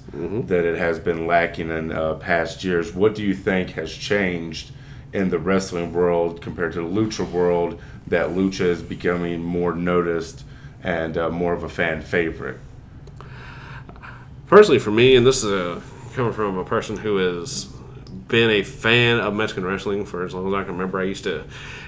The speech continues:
Speaker 1: get magazines that I couldn't read and, you know, just try to learn more about the wrestlers of, you know, the C M L L, of,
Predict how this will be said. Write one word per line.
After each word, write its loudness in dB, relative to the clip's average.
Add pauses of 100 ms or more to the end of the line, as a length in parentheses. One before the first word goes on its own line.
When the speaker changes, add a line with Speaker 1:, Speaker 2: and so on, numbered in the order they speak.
Speaker 1:
get 4
magazines 4
that -2
I 0
couldn't 0
read 0 (500)
and, -8
you 4
know, 4
just -4
try 4
to 4
learn 2
more 0
about -2
the -2
wrestlers 0
of, -4 (460)
you -2
know, 2
the -4
C 2
M 4
L 4
L, 4 (160)
of, -8